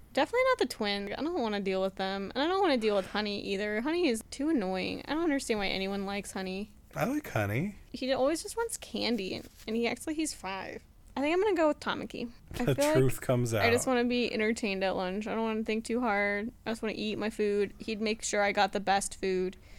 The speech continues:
Speaker 1: He'd
Speaker 2: That's
Speaker 1: make
Speaker 2: right.
Speaker 1: sure that
Speaker 2: You can't forget about
Speaker 1: Yes.
Speaker 2: that.
Speaker 1: He would make sure that I was happy, so I trust him.
Speaker 2: If you had to take the characters from a non-killing game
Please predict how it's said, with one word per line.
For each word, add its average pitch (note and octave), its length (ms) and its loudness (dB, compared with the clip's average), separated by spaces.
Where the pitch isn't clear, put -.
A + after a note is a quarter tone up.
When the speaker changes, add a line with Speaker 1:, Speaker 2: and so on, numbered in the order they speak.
Speaker 1:
He'd - 60 -20
Speaker 2:
That's G#2 200 2
Speaker 1:
make G#2+ 120 4
Speaker 2:
right. A#2 120 6
Speaker 1:
sure G#2 220 6
that B2 300 2
Speaker 2:
You - 60 -8
can't D#3 220 4
forget E3 260 6
about C3+ 180 6
Speaker 1:
Yes. A2 460 8
Speaker 2:
that. - 120 -14
Speaker 1:
He B3+ 200 0
would C#4+ 120 4
make C4+ 180 4
sure A3 540 4
that A3 220 4
I G3 140 6
was G#3+ 160 0
happy, G3 640 2
so - 180 -4
I G3+ 120 4
trust - 320 -4
him. F#3+ 280 -4
Speaker 2:
If C3 200 -2
you C#3+ 100 4
had E3+ 120 6
to F3+ 60 0
take D3+ 400 2
the B2+ 100 -2
characters G#2+ 1120 -2
from B2 300 2
a A2+ 140 2
non-killing A2+ 1040 2
game G2+ 500 -8